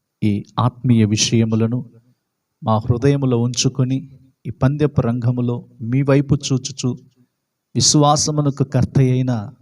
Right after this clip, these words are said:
మీ వైపు చూచి, ఈ పందెపు రంగములో ఓపికతో పరిగెత్తే కృప మా అందరికీ దయచేయండి. ప్రతి ఒక్కరు కూడా వెనుకున్న వాటిని మరచి, ముందున్న వాటి కొరకు వేగిరపడుటకు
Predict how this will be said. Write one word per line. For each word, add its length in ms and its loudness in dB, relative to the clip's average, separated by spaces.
మీ 280 -2
వైపు 340 2
చూచి, 640 -4
ఈ 60 -2
పందెపు 500 0
రంగములో 480 -2
ఓపికతో 600 0
పరిగెత్తే 720 -4
కృప 280 2
మా 240 -4
అందరికీ 640 0
దయచేయండి. 920 -6
ప్రతి 300 -4
ఒక్కరు 420 0
కూడా 420 -2
వెనుకున్న 500 2
వాటిని 440 2
మరచి, 460 -2
ముందున్న 480 0
వాటి 340 0
కొరకు 600 -4
వేగిరపడుటకు 1300 0